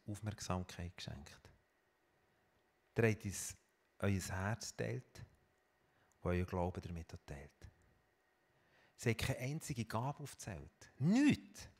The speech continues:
Sie haben nur die Entscheidung aufgezählt, was es braucht, zu sagen, «Ich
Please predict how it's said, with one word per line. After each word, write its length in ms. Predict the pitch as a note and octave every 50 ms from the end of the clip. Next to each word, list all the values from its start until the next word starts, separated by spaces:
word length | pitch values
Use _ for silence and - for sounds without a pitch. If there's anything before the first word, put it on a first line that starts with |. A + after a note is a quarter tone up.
| _ _ _ _ _ _ _ _ _ _ _ _ _ _
Sie 240 | - - A#2 A2 A2+
haben 200 | G#2 - A#2 A#2+
nur 80 | C3+
die 120 | - - A#2+
Entscheidung 520 | G#2 - - - A2+ A#2 B2 B2 B2+ -
aufgezählt, 680 | A2+ - - - - - F#2 F2 E2+ E2 - - - - -
was 120 | - F#2 -
es 40 | -
braucht, 720 | - - - G2 G2+ G2+ - - - - - - - - _ _ _ _ _ _ _ _ _
zu 80 | - -
sagen, 280 | F2 E2+ - - F2+
«Ich 240 | F2+ F#2+ F2 E2 E2+